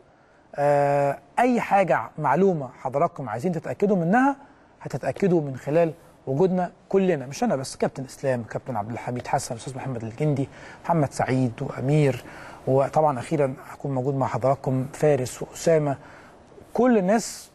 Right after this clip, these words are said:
اللي موجودين في القناه هم ال-، ان شاء الله لما بيكون في معلومه، وكابتن اسامه حسني طبعًا نجم النجوم، آه، كل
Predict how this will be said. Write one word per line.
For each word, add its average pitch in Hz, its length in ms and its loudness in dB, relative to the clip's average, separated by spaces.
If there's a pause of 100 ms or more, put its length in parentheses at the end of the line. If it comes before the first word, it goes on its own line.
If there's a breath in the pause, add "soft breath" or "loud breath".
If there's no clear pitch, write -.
(100)
اللي 151 160 0
موجودين 160 380 4
في - 80 -2
القناه 220 440 2 (120)
هم 170 280 0 (540 loud breath)
ال-، 135 400 -4
ان 131 100 -6
شاء 180 140 4
الله 156 180 4
لما 147 120 0
بيكون 156 260 2
في 185 160 0
معلومه، 180 420 4
وكابتن 160 320 -2
اسامه 156 220 -4
حسني 143 300 -6
طبعًا 143 320 2 (340 loud breath)
نجم 147 240 0
النجوم، 135 420 2 (680 loud breath)
آه، 127 180 4
كل 208 240 2